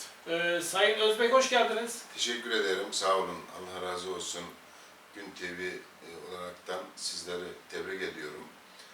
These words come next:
Speaker 2: Öncelikle, e, bu konuşmayı, bu güzel, e, sohbeti, e, bana layık gördüğünüz için çok teşekkür ediyorum. E, bizler, e, buraya, e,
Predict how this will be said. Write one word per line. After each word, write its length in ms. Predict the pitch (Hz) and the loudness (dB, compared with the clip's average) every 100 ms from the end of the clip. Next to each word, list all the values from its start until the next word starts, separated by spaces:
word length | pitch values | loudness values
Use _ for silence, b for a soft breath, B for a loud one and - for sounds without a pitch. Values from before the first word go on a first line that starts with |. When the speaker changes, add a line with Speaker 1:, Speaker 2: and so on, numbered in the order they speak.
| B - - 101 | B -20 -18 -10
Speaker 2:
Öncelikle, 420 | 101 101 - 107 | -10 -10 -6 -2
e, 600 | 104 101 95 92 92 92 90 95 | -2 -4 -6 -4 -4 -4 -6 -6
bu 240 | 110 101 - - - - - - - - | -6 -6 -10 -18 -20 -20 -20 -20 -20 -18
konuşmayı, 560 | 98 101 - 90 90 92 - - - - | -14 -12 -8 -6 -6 -8 -12 -20 -20 -20
bu 120 | 101 | -18
güzel, 260 | 92 92 - - 90 | -8 -6 -6 -6 -12
e, 20 | 85 | -10
sohbeti, 520 | - 90 92 87 120 | -10 -8 -8 -8 -8
e, 400 | 131 - - 85 | -8 -10 -12 -10
bana 280 | 98 95 95 | -6 -4 -4
layık 280 | 98 95 | -4 -6
gördüğünüz 460 | 98 92 90 85 76 | -6 -6 -6 -10 -10
için 180 | - 76 73 | -10 -10 -12
çok 220 | 82 - | -12 -8
teşekkür 420 | 85 85 78 78 | -6 -6 -8 -12
ediyorum. 340 | 78 78 78 76 - B B B B B B - - - | -10 -10 -12 -14 -20 B B B B B B -20 -20 -18
E, 80 | 90 87 87 87 87 85 80 - - | -12 -10 -8 -12 -14 -18 -20 -20 -14
bizler, 300 | 120 123 135 | -8 0 0
e, 560 | - - 101 98 98 98 | 0 -6 -6 -6 -6 -4
buraya, 340 | 123 101 104 | 0 2 2
e, 580 | - - - - - | 0 -6 -16 -20 -20